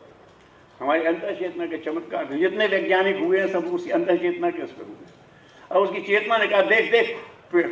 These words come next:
फल गिर रहा है, तो, तो गिरता ही है क्या, उड़ता है क्या? अरे तो ये तो देख, ऊपर क्यों नहीं गया, स्पेस तो ऊपर भी है।" अब उसने अंदर दिया, उसने खोजना शुरू किया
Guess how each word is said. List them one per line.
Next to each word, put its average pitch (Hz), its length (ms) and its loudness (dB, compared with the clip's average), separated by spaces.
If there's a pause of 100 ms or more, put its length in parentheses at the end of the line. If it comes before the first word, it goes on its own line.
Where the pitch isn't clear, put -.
(220)
फल 170 100 2
गिर 165 160 4
रहा 147 220 4
है, 113 120 -4
तो, 107 80 -10
तो 113 120 -10
गिरता 113 300 -4
ही - 80 -2
है 131 100 -2
क्या, 131 140 -2
उड़ता - 300 -6
है 156 120 -4
क्या? - 180 -10 (340)
अरे 156 120 4
तो 202 100 0
ये 196 140 2
तो 208 120 2
देख, 208 280 2
ऊपर 196 280 4
क्यों 196 180 4
नहीं 190 140 2
गया, 180 160 4
स्पेस 175 280 -2
तो 190 60 2
ऊपर 185 300 4
भी 180 160 2
है।" - 380 2 (1500)
अब - 60 2
उसने 233 240 4
अंदर 220 260 4
दिया, 185 420 2
उसने 196 200 0
खोजना 180 380 2
शुरू 175 220 2
किया 196 500 4